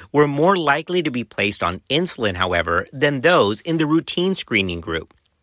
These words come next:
So, in this randomized controlled trial,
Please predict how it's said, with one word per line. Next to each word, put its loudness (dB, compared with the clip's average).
So, 0
in 0
this 2
randomized -2
controlled -2
trial, 0